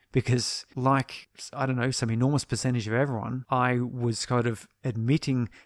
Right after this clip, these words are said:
that the experts were telling the truth, but for some unknowable reason, I was not actually doing these things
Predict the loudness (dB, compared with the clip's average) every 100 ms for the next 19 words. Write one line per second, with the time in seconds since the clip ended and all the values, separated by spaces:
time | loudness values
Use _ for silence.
0 | -6 -4 -6 -14 _ -2 -2 -2 -2 -4
1 | -4 -8 -10 -8 -6 -4 -4 -4 -2 2
2 | 4 2 -2 -14 -20 -6 -4 -2 2 4
3 | 4 4 2 0 0 -2 -2 -4 -4 -4
4 | -4 -6 -8 -12 -12 -6 -2 -2 -2 -6
5 | -10 -10 -10 -12